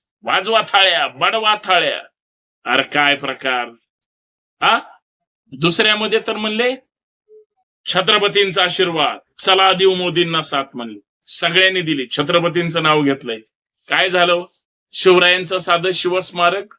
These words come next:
मुंबईमध्ये ते आंतरराष्ट्रीय दर्जाचं होतं, जगाला हेवा वाटणारं, नाही करू शकले, नाही केलं. दहा वर्षात भूमिपूजन आणि जलपूजन दोनच इव्हेंट झाले,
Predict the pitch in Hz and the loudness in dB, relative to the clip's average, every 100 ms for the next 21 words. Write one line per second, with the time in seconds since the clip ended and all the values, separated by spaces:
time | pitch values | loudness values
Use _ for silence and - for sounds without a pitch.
0 | _ _ _ _ _ 147 175 185 180 175 | _ _ _ _ _ 0 4 6 6 4
1 | 190 185 180 175 180 175 170 180 170 170 | 2 2 0 0 0 0 0 -2 2 0
2 | 165 175 175 165 165 175 226 - _ _ | 2 -2 -2 -6 -2 -4 -4 -10 _ _
3 | 139 180 175 196 185 180 175 170 165 - | -4 -2 2 2 2 2 0 0 0 0
4 | 151 143 101 - 143 170 170 160 208 196 | 0 0 -6 -8 -2 0 0 -2 -2 -2
5 | 202 196 190 151 127 _ _ - 151 190 | -6 -2 2 2 0 _ _ -6 -2 -2
6 | 190 214 208 196 170 - - _ _ - | -2 -4 -2 0 -2 -4 -12 _ _ -4
7 | 170 180 190 196 - 220 226 _ _ _ | -2 0 0 0 -4 -8 -8 _ _ _
8 | 120 190 208 202 185 180 202 196 196 165 | -2 0 0 0 -2 0 0 0 0 0
9 | 196 196 190 180 180 165 180 208 220 220 | 0 0 -4 -2 -2 0 0 0 -2 -2
10 | 208 208 196 175 170 123 | 0 0 0 -2 -2 -2